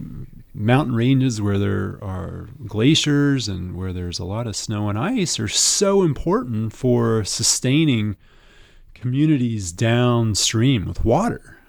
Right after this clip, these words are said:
Uh, they're they're the livelihoods, and we call these water towers. These mountains are water towers.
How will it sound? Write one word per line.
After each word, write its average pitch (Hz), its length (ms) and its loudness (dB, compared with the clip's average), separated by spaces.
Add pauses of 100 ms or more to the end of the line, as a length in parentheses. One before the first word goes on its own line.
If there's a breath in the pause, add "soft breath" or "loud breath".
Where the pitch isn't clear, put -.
Uh, 113 460 -2
they're 123 320 0 (520)
they're 117 160 0
the 123 100 2
livelihoods, 113 680 2
and 104 80 -2
we 107 80 0
call 131 240 0
these 113 260 0
water 117 640 0
towers. 92 460 -2
These 101 160 0
mountains 123 340 0
are 101 80 0
water 120 320 -2
towers. 104 560 -10